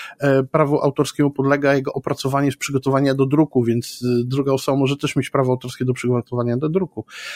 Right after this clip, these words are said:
Więc to są bardzo, bardzo ciekawe zagadnienia. Ja myślę, że fajnie by było może, e, w przyszłym sezonie, jeżeli ten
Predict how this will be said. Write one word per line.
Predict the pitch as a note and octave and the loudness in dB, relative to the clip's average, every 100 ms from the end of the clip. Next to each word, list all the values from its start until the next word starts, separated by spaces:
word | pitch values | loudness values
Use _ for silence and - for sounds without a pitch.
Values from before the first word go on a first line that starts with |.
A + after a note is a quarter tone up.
| - | -6
Więc | D3 - | -6 0
to | G3+ | -2
są | - G#3 | 2 2
bardzo, | G3 G3+ G3 G3 | 4 2 0 2
bardzo | F#3+ F#3 F#3+ F3 | 0 2 -2 -2
ciekawe | G3 F#3+ F#3 | 0 2 2
zagadnienia. | E3+ F3 F3+ A#3 E3 B2+ | 0 0 2 4 4 4
Ja | B2+ | 2
myślę, | C3 C#3+ | 0 0
że | C3 | -2
fajnie | B2+ D#3 D#3 | -2 0 2
by | C#3 | 0
było | B2+ D#3 | 2 2
może, | D#3 C#3 C#3 - - - _ C3 | 2 2 2 -2 -8 -16 _ 0
e, | C3 B2 B2 | 2 2 2
w | B2 - | 0 -4
przyszłym | - C#3 F3+ | -6 0 0
sezonie, | - C3 B2 C3 | 2 0 2 2
jeżeli | D#3 C3 C3 | 2 2 0
ten | C3 C3 | 2 -2